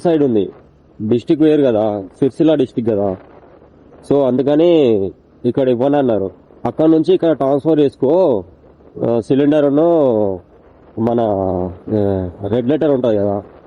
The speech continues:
ఆ రెడ్ లెటర్ వచ్చేసి ఇక్కడ, అక్కడ ఇచ్చేస్తే ఇక్కడ ట్రాన్స్‌ఫర్ చేస్తారు, కొంచెం మనీ ఇస్తే వాళ్ళకు ఇక్కడ ట్రాన్స్‌ఫర్ చేస్తారు అని చెప్తారు. So అందుకని బ్లాక్‌లో అయినా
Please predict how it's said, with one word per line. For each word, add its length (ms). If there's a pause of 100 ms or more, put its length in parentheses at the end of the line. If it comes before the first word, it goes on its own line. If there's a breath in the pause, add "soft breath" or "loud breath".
(120)
ఆ 40 (100)
రెడ్ 180
లెటర్ 300
వచ్చేసి 360
ఇక్కడ, 160 (220)
అక్కడ 240
ఇచ్చేస్తే 420 (640)
ఇక్కడ 220
ట్రాన్స్‌ఫర్ 420
చేస్తారు, 380 (360)
కొంచెం 260 (720)
మనీ 220 (440)
ఇస్తే 300
వాళ్ళకు 380
ఇక్కడ 180
ట్రాన్స్‌ఫర్ 360
చేస్తారు 260
అని 120
చెప్తారు. 360 (1200)
So 80 (100)
అందుకని 420 (760)
బ్లాక్‌లో 400
అయినా 160